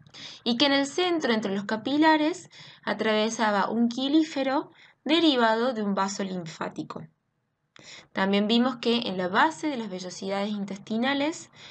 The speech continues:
se ubicaban las glándulas intestinales o criptas de Lieberkühn,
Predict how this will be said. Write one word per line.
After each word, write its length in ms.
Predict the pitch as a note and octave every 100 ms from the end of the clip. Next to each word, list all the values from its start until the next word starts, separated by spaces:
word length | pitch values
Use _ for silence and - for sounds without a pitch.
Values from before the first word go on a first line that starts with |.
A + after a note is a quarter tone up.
| -
se 180 | - -
ubicaban 460 | G3 F#3+ G#3 G#3+ A3
las 140 | G#3+
glándulas 380 | G3 G3+ G3+ G#3+
intestinales 960 | G3+ G3+ G3 - G3 A#3 A#3+ D4 - -
o 120 | F3+
criptas 600 | - - A3 A3 A3+ G#3+
de 80 | F3
Lieberkühn, 680 | F3 C4 D4 C4+ B3+ B3+